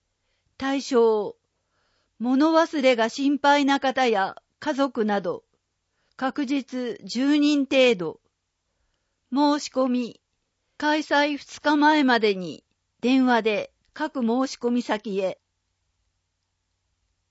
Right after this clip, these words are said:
市民交流グラウンドゴルフ大会。日時、九月五日金曜日、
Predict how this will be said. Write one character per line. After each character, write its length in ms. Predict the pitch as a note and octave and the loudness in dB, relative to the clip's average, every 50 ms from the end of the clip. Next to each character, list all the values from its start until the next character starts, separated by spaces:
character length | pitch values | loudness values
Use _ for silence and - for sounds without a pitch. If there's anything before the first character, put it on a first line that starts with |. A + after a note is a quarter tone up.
| _ _ | _ _
市 240 | - - - D4+ D4 | -14 -8 0 2 4
民 360 | D4 D#4 D#4 D#4+ D#4 D#4 D#4 - | 6 6 8 6 6 4 4 2
交 240 | - D4 D4+ D#4 D#4 | 2 4 4 4 4
流 300 | D4+ D4 D4+ D4+ D4+ D4 | 4 4 4 4 2 2
グ 100 | A3+ B3 | 2 4
ラ 200 | B3+ C4 C#4+ D4 | 6 6 8 8
ウ 140 | D4+ D4+ D4+ | 8 6 6
ン 80 | D4 C#4+ | 6 4
ド 140 | D4 C#4+ | 4 2
ゴ 160 | C4 A#3+ C4 C4 | 2 2 2 2
ル 140 | C#4+ D4+ | 2 0
フ 120 | D4 - - | -2 -4 -2
大 280 | - D4+ D4 D4 C#4+ | 2 4 4 4 4
会。 400 | - - F#3+ F3 F#3 D3+ G#2+ - _ _ _ _ _ _ _ _ _ _ _ _ _ _ _ _ _ _ _ _ _ _ _ _ _ _ _ _ _ - | 2 0 0 0 0 -2 -6 -12 _ _ _ _ _ _ _ _ _ _ _ _ _ _ _ _ _ _ _ _ _ _ _ _ _ _ _ _ _ -4
日 380 | B3 D4 D#4+ D4 - C4+ A#3 | -2 -2 -2 -2 -4 -6 -6
時、 240 | F#3 F#3 F3 - - _ _ _ _ _ _ _ _ _ _ _ _ _ _ _ _ _ - | -4 -6 -10 -10 -12 _ _ _ _ _ _ _ _ _ _ _ _ _ _ _ _ _ -4
九 160 | - F4 D#4+ | -2 0 4
月 320 | D#4+ D#4+ D#4 D#4 - B3+ | 4 4 4 2 -2 -4
五 280 | B3 B3 A3+ - - - | -4 -4 -4 -8 -10 -2
日 240 | - B3+ B3 A#3+ A#3 | 2 2 2 2 2
金 360 | - - D4 D4 D4+ D4+ D4+ | -2 -2 0 2 2 4 2
曜 280 | D4+ D4+ D4+ D4 C#4 | 2 2 2 2 2
日、 280 | A3 F#3+ G3 E3+ A#2+ - | 0 -2 -6 -10 -12 -16